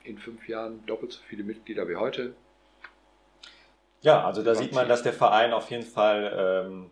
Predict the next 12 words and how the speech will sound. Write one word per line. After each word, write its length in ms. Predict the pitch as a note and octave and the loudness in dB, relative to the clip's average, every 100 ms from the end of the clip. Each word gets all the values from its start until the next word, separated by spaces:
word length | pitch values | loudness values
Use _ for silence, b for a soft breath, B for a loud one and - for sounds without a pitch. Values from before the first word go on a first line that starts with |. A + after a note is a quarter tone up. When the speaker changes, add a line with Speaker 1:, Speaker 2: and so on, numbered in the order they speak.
| F#2+ | -2
Speaker 2:
ja, 400 | G2+ E2+ - - | 0 0 -4 -14
klare 460 | - G#2+ A2+ A2 | 0 4 4 2
Zukunftswünsche 1300 | - C3+ - A#2 A2 - - - G2 G#2 C3 - B2 | -6 -10 -10 -12 -12 -14 -14 -14 -12 -10 -6 -4 -4
beziehungsweise 920 | G#2+ G#2 - G#2 F#2 - F2+ G2 F2+ F2+ _ | -4 -6 -10 -12 -12 -10 -8 -8 -10 -14 _
Ziele 500 | - - C3 B2 A2+ | -16 -12 -4 0 0
hat, 300 | A#2 A2+ - | 0 -4 -6
die 100 | A2 | -10
er 80 | G2+ | -10
verfolgen 480 | - - A2 G2+ G2 | -10 -10 -8 -8 -10
möchte, 300 | G2 - F#2+ | -14 -14 -16
die 200 | F2+ F#2 | -12 -12
er, 400 | F2 F2 E2+ D#2 | -8 -6 -6 -10